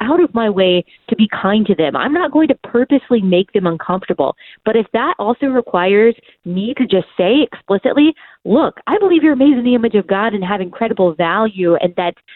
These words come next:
you know, I want you to have a happy and whole life." Here's where I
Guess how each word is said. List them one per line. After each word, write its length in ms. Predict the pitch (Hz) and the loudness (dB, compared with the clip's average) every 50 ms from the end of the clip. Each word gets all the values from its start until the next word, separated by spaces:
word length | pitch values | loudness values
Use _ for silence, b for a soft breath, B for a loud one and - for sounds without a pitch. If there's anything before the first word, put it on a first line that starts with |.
| B B | B B
you 100 | - 208 | -2 -2
know, 120 | 220 196 170 - | 0 0 0 -2
I 140 | 196 277 | -2 -4
want 280 | 302 208 202 240 277 - - | -4 -4 -4 -6 -6 -6 -6
you 80 | 233 214 | -6 -4
to 60 | 208 | -4
have 240 | 180 170 202 214 214 | -4 -2 -4 -4 -4
a 100 | - - | -6 -8
happy 460 | 165 170 185 196 220 - - 214 202 | -8 -6 -4 -4 -4 -4 -4 -2 -2
and 80 | 185 175 | -2 -2
whole 340 | 185 - 202 208 202 190 180 156 | -2 0 2 2 2 2 0 -2
life." 280 | 156 175 220 247 220 - B B B B B B _ _ - | -2 -2 -2 -2 -4 -6 B B B B B B _ _ -4
Here's 240 | - 311 349 415 403 - | 0 2 2 2 2 0
where 180 | - 302 269 | 0 0 0
I 140 | 226 196 170 | 0 -2 -4